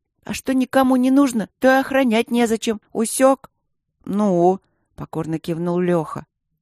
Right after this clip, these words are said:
Ребята посидели еще минутку. "Эх, только зря время теряем", сокрушался Женька. "Скоро уже Жорик придет". И тут ему повезло.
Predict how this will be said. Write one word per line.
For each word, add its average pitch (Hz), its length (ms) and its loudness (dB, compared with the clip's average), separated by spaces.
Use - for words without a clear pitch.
Ребята 170 380 -8
посидели 175 540 -6
еще 190 300 -4
минутку. 156 580 -6
"Эх, 254 580 -2
только 262 320 -4
зря 240 320 0
время 233 460 0
теряем", 208 640 2
сокрушался 160 600 -6
Женька. 160 440 -8
"Скоро - 500 -2
уже 233 240 -2
Жорик 208 460 2
придет". 196 600 -2
И 160 80 -14
тут - 400 -8
ему 156 480 -4
повезло. 143 720 -4